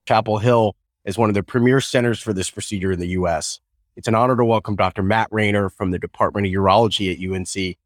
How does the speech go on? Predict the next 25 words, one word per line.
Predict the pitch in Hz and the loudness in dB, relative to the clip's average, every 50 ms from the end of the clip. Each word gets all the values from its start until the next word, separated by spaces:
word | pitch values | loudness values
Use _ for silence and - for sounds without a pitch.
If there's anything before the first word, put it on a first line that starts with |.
| _ _ _ _ _ | _ _ _ _ _
and | 101 107 | -2 0
Doctor | 120 107 107 123 90 | 0 2 2 2 2
Ari | 110 120 127 123 | 4 4 4 4
Isaacson | 110 104 110 107 95 98 - - - 104 85 82 85 - _ _ _ | 4 2 2 0 -2 -4 -6 -4 -4 -2 -2 -4 -6 -8 _ _ _
from | - 107 | -4 -4
the | 98 | -4
Department | 92 92 - 123 113 101 101 104 | -4 -2 0 0 0 0 0 0
of | 92 | 0
Vascular | 104 107 107 101 - - 104 98 | 2 2 2 0 0 -2 0 0
and | 87 95 | 2 2
Interventional | 95 92 85 95 92 85 - - 90 | 0 0 0 -2 -4 -4 -4 -4 -2
Radiology. | 87 87 87 85 85 82 80 80 82 80 80 80 80 - _ _ _ _ _ _ - | -2 0 -2 -2 -2 -2 -2 -2 -2 -4 -6 -10 -12 -14 _ _ _ _ _ _ 0
Thank | 127 151 139 | 0 2 4
you | 151 143 | 2 4
both | 120 139 139 127 - | 4 4 2 4 2
for | 127 | 0
taking | 113 139 127 123 | 2 2 2 2
the | 117 | 2
time | 107 135 117 107 | 2 0 -2 0
to | 101 | 0
share | - - 117 | 0 2 2
your | 110 110 | 2 0
experience, | 95 - - - 117 113 113 117 107 101 - - | 0 -4 -6 -2 2 2 4 4 2 0 -2 -6
especially | - - - - 92 98 107 101 | -12 -12 -10 -10 -6 -4 -2 0
Matt, | 104 110 117 127 120 117 104 | 2 2 2 2 2 0 0